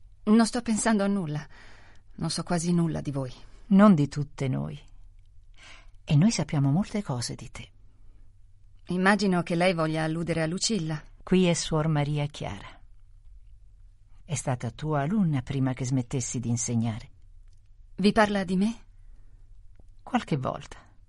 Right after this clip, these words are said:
Speaker 2: Hai il permesso di scriverti. Ma quello che si scrive e quello che si riceve passa attraverso le mie mani.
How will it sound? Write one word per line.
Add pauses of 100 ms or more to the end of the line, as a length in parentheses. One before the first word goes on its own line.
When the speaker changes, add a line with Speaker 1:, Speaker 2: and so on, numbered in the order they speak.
(800)
Speaker 2:
Hai
il
permesso
di
scriverti. (1040)
Ma
quello
che
si
scrive (400)
e
quello
che
si
riceve (460)
passa
attraverso
le
mie
mani.